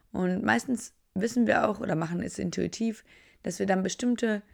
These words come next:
Maßnahmen ergreifen, von denen wir wissen, dass sie unseren Akku wieder auffüllen. Dinge, die uns Energie geben. Was ist es, womit du dich beschäftigst, was dir Energie gibt? Kannst du daraus Interessen ableiten?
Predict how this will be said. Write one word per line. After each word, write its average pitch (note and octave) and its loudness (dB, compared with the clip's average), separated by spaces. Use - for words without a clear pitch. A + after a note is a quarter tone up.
Maßnahmen G#3 2
ergreifen, F3 2
von G3 -2
denen F#3 0
wir F#3 0
wissen, A3 0
dass F3+ -2
sie G3+ -2
unseren F3+ -2
Akku F#3+ -4
wieder G3+ 0
auffüllen. F#3+ -4
Dinge, A3 4
die F#3+ 2
uns F3+ 0
Energie F3+ 0
geben. E3+ -2
Was A3 0
ist - -2
es, A3+ -2
womit F#3+ 0
du A#3 0
dich G#3 -2
beschäftigst, F#3+ -4
was E3+ -8
dir - -2
Energie E3 -2
gibt? - -10
Kannst G#3 -2
du G3+ -2
daraus G3 4
Interessen G#3 -4
ableiten? - -6